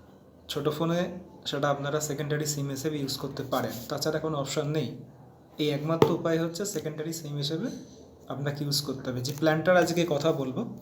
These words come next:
সেই প্ল্যানটা হচ্ছে তিনশো সাতানব্বই, থ্রি নাইনটি সেভেন প্ল্যান। এই প্ল্যানটায় আপনি পাচ্ছেন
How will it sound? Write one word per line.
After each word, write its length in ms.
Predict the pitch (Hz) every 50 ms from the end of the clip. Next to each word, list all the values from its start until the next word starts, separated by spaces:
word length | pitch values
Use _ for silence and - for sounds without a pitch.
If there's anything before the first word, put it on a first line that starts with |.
| - - - - - - - - - - -
সেই 180 | - - 170 165
প্ল্যানটা 340 | 165 156 156 151 156 - 165
হচ্ছে 160 | 165 202 190
তিনশো 640 | 196 190 170 165 156 147 - - 196 262 - - - - - - - - - - -
সাতানব্বই, 600 | - - 170 160 170 165 143 131 123 117 120 117 117 -
থ্রি 180 | - - 214 214
নাইনটি 340 | 185 160 143 143 - 160
সেভেন 400 | 151 - 156 139 139 147 143 143 143
প্ল্যান। 280 | 151 139 120 110 - - - - - - - - - - - - - - - - - - - - - - _ _
এই 120 | 151 156 156
প্ল্যানটায় 500 | - 156 160 160 160 160 - 202 208 208
আপনি 240 | 185 180 180 190
পাচ্ছেন 400 | 185 160 139 127 - - 165 226